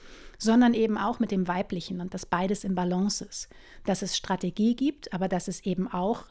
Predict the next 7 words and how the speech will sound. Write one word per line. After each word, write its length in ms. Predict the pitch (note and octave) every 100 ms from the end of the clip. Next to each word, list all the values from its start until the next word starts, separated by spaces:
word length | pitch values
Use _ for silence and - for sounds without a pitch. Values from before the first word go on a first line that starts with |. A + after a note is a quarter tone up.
| - -
einen 200 | F#3+ F3+
großen 360 | F3 G#3+ A#3+
Teil 240 | G#3+ G#3 F#3
Hingabe 600 | C4 C#4 F#3+ D#3 - F#3
gibt. 380 | - - - - - - - - - -
Und, 380 | - G#3 F#3+ F#3 -
ähm, 580 | F#3+ F3 E3+ E3 D#3+